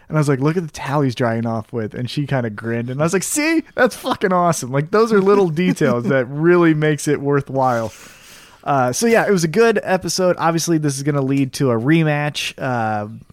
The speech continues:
Speaker 1: when, we don't know. Maybe the next big
Speaker 2: Well, yeah, 'cause that was it, too.
Speaker 1: pay-per-view.
Speaker 2: Like, he's like, "There will be no rematch. There will be no rematch." And then as soon as that happened, he's like, "There's gonna be a
Speaker 1: <laughs>
Speaker 2: rematch."
Speaker 1: There's a rematch. <laughs> Orange Cassidy didn't even ask for anything. He just dumped orange juice on you.
Speaker 2: Yeah, he never asked.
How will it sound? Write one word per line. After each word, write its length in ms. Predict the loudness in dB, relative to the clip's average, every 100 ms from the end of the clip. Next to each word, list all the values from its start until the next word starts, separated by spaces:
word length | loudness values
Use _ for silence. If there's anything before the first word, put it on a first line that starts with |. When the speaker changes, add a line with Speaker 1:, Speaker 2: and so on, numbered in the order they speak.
| -14
Speaker 1:
when, 360 | -6 0 2 2
we 80 | 2
don't 200 | 2 2
know. 220 | 2 2
Maybe 260 | 2 0 0
the 100 | 0
next 220 | -2 -4
big 280 | -2 0 -2
Speaker 2:
Well, 80 | -2
yeah, 140 | -2
'cause 220 | 0 -2
that 180 | -2 -2
was 140 | 0
it, 60 | 0
too. 40 | 0
Speaker 1:
pay-per-view. 180 | 0 0
Speaker 2:
Like, 140 | 0
he's 140 | 0 -2
like, 140 | -4
"There 180 | -2 0
will 100 | 2
be 140 | 0
no 80 | 0 0
rematch. 400 | 0 -2 -6 -4
There 80 |
will 60 | -4
be 140 | -2
no 100 | -4
rematch." 320 | -2 -2 -2 -4
And 80 | -6
then 60 |
as 80 | -4
soon 160 | -2 -2
as 80 |
that 140 | 0 0
happened, 240 | -2 -4
he's 100 | -8
like, 140 | -8 -2
"There's 180 | 0
gonna 180 | 2 2
be 100 | 4
a 100 | 4
Speaker 1:
<laughs> 0 |
Speaker 2:
rematch." 720 | 4 4 2 0 -2 0 0
Speaker 1:
There's 300 | 0 0 0
a 40 | -2
rematch. 1300 | 0 2 0 0 -4 -6 -12 -20 -14 -4 -2 0 2
<laughs> 0 |
Orange 280 | 2 2
Cassidy 380 | 2 2 2 0
didn't 200 | 0 2
even 180 | 2 2
ask 320 | 2 0 0
for 100 | -2
anything. 320 | 0 0 -4
He 120 | -4 0
just 200 | 0 0
dumped 320 | 0 0 2
orange 260 | 2 0 0
juice 300 | -2 0 0
on 160 | -2
you. 100 | -4 -6 -10 -4
Speaker 2:
Yeah, 240 | 2 4
he 100 | 4
never 400 | 2 2 4 4
asked. 360 | 6 6 4